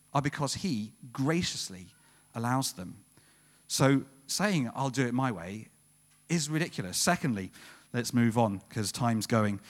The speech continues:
Secondly, doing it our own way ruins us and it ruins those around us. Uh, in the first few verses, James says, "What causes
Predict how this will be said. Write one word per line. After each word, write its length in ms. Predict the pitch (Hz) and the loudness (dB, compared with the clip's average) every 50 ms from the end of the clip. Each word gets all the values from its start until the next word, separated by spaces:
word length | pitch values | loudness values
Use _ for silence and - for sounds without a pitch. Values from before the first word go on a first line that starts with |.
| - - - - | -20 -20 -12 -2
Secondly, 600 | - - 170 165 - 147 120 101 98 95 98 - - - - - - _ _ | 2 2 2 4 4 2 2 2 -2 -4 -8 -10 -16 -20 -20 -20 -20 _ _
doing 220 | - 165 180 190 | 4 6 6 6
it 120 | 185 180 - | 6 4 4
our 200 | 131 131 131 139 | 2 4 6 6
own 160 | 139 139 135 | 6 6 6
way 360 | 113 104 95 101 104 113 123 - - | 4 0 -2 -2 -4 -4 -6 -8 -12
ruins 640 | - 113 110 117 127 180 214 226 220 214 214 180 120 | -12 -10 -6 2 4 6 6 8 6 4 4 2 2
us 460 | 110 107 110 104 - - - - - - - - - - _ - | 0 0 -2 0 -2 0 0 -2 -4 -6 -12 -20 -20 -8 _ 0
and 100 | 127 123 | 2 2
it 120 | 123 - - | 2 0 2
ruins 420 | 127 139 135 131 131 123 120 - | 4 6 6 6 6 4 2 2
those 440 | - 120 117 117 117 110 113 - - - - | 0 0 0 0 0 0 -2 -4 -4 -4 -4
around 420 | 117 117 123 123 123 120 113 95 | -2 0 2 2 2 0 -2 -4
us. 320 | 95 92 - - - - - - - _ _ _ _ _ _ _ _ _ - | -6 -6 -4 -4 -6 -6 -8 -12 -20 _ _ _ _ _ _ _ _ _ -12
Uh, 240 | 107 110 110 113 113 - | -10 -8 -8 -8 -8 -10
in 80 | 123 120 | -10 -10
the 80 | 120 110 | -10 -6
first 320 | - 139 135 131 - - | -2 0 0 0 0 -2
few 100 | 127 117 | -4 0
verses, 560 | 110 127 120 120 - - 110 101 - - - - - - - - - _ _ _ - | 2 2 2 2 0 -2 -4 -4 -6 -8 -10 -14 -20 -20 -20 -20 -20 _ _ _ 0
James 260 | 131 123 123 120 113 | 2 2 2 2 2
says, 220 | - - 120 107 | 2 0 0 2
"What 160 | 123 156 151 - | 0 0 0 0
causes 480 | - 175 156 156 135 143 123 - - | 0 0 2 2 2 0 -2 -2 -6